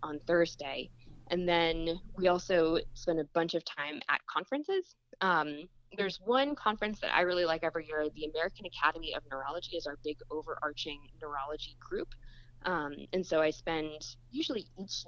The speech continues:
year I try to go to their big conference. Unfortunately, this year it was canceled. Um, so it's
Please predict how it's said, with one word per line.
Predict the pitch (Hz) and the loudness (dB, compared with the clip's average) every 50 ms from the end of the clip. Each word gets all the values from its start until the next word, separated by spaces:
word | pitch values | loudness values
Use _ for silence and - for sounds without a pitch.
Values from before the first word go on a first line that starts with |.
| 160 151 | -14 -14
year | 156 151 147 147 139 | -10 -6 0 4 4
I | 139 143 | 4 4
try | - - 165 | 2 -2 -2
to | 139 151 | -4 -4
go | 143 - 143 139 143 | -2 0 0 0 0
to | - - 151 131 | -2 -2 -2 0
their | - 151 151 151 147 - - | 4 4 4 4 2 -2 -2
big | - 147 143 - - - - | -2 0 0 -2 -6 -12 -16
conference. | - - - 110 117 - - - - - - - - - - - - - - - - - - - - - | -12 -10 -8 -8 -8 -6 -8 -8 -8 -10 -14 -16 -16 -16 -16 -18 -20 -20 -20 -20 -20 -20 -20 -20 -4 -2
Unfortunately, | 214 208 220 220 220 - 202 190 | 6 8 8 8 8 8 4 4
this | 185 185 180 - | 4 4 4 4
year | 175 | 4
it | 139 | 2
was | 151 - | 2 -2
canceled. | - - 165 160 - 135 135 143 - - - - - - - - - | -2 -2 -4 -2 0 -2 -2 -2 -4 -6 -10 -12 -12 -12 -14 -4 0
Um, | 165 165 156 147 143 143 143 151 170 | 2 4 4 4 2 0 -2 -6 -10
so | - - 160 143 139 143 - - - - - | -6 -2 0 0 0 -2 -4 -8 -14 -6 -4
it's | 165 156 - | -4 -4 -4